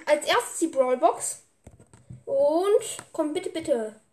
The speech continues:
Aus der Brawlbox sechzehn Münzen. Fünf Daryl. Und zehn Nita.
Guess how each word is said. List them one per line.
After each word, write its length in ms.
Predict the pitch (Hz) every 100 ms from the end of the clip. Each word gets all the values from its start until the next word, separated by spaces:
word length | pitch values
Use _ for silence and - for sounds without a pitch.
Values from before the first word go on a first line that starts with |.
| _ _ _ _ _ _ _ _ _ _ _ _ _ _ _ _ _ _ _ _ _ _ _
Aus 180 | - 494
der 80 | 415
Brawlbox 420 | 349 339 339 330
sechzehn 440 | 254 403 - 427 381
Münzen. 380 | 311 320 359 523 - - - - - _ _ _ _ _ _ _ - - - _ _ _ _ _ _ -
Fünf 180 | 392
Daryl. 320 | - 320 339 427 571 - - _ _ _ _ _ _ _ -
Und 280 | 370 427
zehn 680 | - - 285 269 269 277 - - - - -
Nita. 640 | 285 359 427 - 202